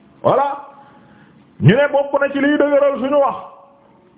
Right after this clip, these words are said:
Hadiis Sayyidatu Aisha bi, radiyallahu ta'ala anhu wa ardaah.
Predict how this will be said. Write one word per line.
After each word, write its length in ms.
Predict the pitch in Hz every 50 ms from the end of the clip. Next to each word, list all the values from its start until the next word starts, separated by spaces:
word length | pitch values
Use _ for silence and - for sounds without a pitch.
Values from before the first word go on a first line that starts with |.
| _ _ -
Hadiis 340 | - - 156 175 190 180 139
Sayyidatu 320 | 165 160 151 147 143 127 123
Aisha 380 | 113 110 110 107 107 - 107 80
bi, 80 | - -
radiyallahu 800 | - 104 120 127 135 131 127 127 120 117 117 120 117 113 107 104
ta'ala 320 | 120 110 104 104 98 98 95 85 85
anhu 200 | 104 101 87 92 95
wa 100 | 98 90
ardaah. 340 | 90 90 80 87 85 -